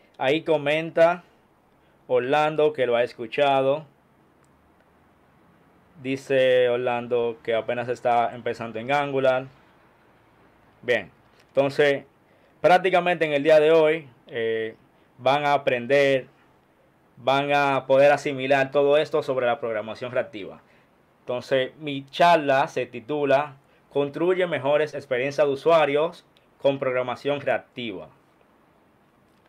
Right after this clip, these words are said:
Eh, si se fijan, aquí yo nombro y resalto varias cosas que ustedes lo pueden ver como totalmente diferentes,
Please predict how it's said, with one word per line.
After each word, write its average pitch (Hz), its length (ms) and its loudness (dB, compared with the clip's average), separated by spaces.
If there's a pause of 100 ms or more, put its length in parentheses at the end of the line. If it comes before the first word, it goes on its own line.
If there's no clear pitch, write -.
(1160)
Eh, 139 500 -2 (280)
si 175 200 -6
se 180 140 -2
fijan, 143 640 -8
aquí 160 360 -6
yo 165 140 0
nombro 160 720 0 (600)
y 123 720 -10 (320)
resalto 143 580 0
varias 147 320 0
cosas 143 640 -2 (400)
que 139 540 -4
ustedes 165 320 2
lo 180 120 4
pueden 165 280 2
ver 160 200 0
como 135 600 -4 (240)
totalmente 160 500 0
diferentes, 120 680 -6